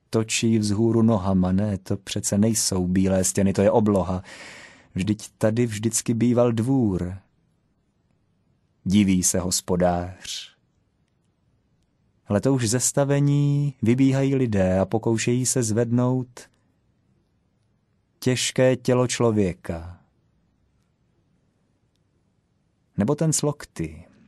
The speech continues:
To by taky byla docela jiná historie. Předně by to přivedl dál.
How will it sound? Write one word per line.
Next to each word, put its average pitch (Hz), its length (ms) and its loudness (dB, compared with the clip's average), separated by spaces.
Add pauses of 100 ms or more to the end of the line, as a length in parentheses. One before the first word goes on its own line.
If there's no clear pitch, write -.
(1040)
To - 100 -6
by 123 100 0
taky 123 240 -2
byla 95 180 0
docela 92 380 0
jiná 90 300 2
historie. 87 760 -4 (1600)
Předně 143 420 -2
by 135 100 -2
to 143 120 -2
přivedl 147 400 0
dál. 113 640 0